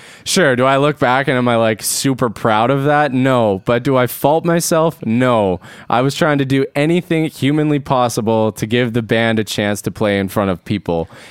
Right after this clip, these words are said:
And I think that when you're a young artist, a young band, it's probably, that's a bad, bad idea, but you gotta do anything possible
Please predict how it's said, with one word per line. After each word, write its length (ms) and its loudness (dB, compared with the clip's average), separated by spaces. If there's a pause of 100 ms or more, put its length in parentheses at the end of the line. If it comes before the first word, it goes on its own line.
And 220 0
I 80 0
think 240 -2
that 240 2
when 160 0
you're 260 0
a 60 -2
young 480 0
artist, 400 0
a 60 -4
young 400 -2
band, 440 0 (380)
it's 120 -10
probably, 600 0
that's 220 0
a 60 -2
bad, 580 -2
bad 280 2
idea, 560 0 (360)
but 280 0
you 160 0
gotta 380 2 (240)
do 280 0
anything 840 0 (240)
possible 720 -2